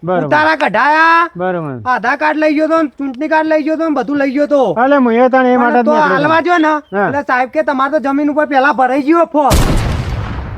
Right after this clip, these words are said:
Speaker 1: કોણ ભરી જાય આપણી જમીન ઉપર યાર?
Speaker 2: કોણ ભરી જાય? રગલો, બીજું કોણ ભરે?
Speaker 1: તે હું કરશું હવે કે? આપણા પૈસા હાલશે રહ્યો?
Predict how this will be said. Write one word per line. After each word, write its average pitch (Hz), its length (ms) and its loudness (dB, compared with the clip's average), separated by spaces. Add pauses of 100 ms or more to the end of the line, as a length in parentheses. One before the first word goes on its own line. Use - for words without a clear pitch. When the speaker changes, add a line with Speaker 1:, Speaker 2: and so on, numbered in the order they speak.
(400)
Speaker 1:
કોણ 330 140 4
ભરી 277 240 2
જાય 320 220 4
આપણી 311 300 0
જમીન 294 480 -2
ઉપર 302 240 0
યાર? 285 400 2 (320)
Speaker 2:
કોણ 349 180 -4
ભરી 311 220 -2
જાય? 330 320 -4 (200)
રગલો, 330 500 2
બીજું 311 260 -4
કોણ 359 160 -4
ભરે? 302 400 0 (240)
Speaker 1:
તે 269 60 2
હું 294 140 2
કરશું 254 340 2
હવે 233 80 2
કે? 208 240 2
આપણા 190 340 -2
પૈસા 214 240 -2
હાલશે 214 280 2
રહ્યો? 294 200 0